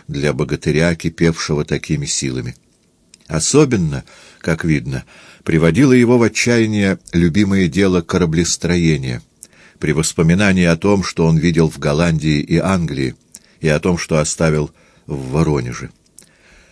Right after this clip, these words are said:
Через два дни после осенних стрелецких казней, вечером двадцать третьего октября, Петр поехал в Воронеж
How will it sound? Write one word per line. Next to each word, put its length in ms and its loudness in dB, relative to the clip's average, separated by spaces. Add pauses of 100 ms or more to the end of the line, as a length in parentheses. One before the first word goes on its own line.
(640)
Через 320 4
два 220 6
дни 240 4
после 400 2
осенних 520 0
стрелецких 840 -2
казней, 600 -2
вечером 640 -2
двадцать 560 -4
третьего 460 -2
октября, 520 -4 (540)
Петр 320 2
поехал 520 2
в 120 -2
Воронеж 600 2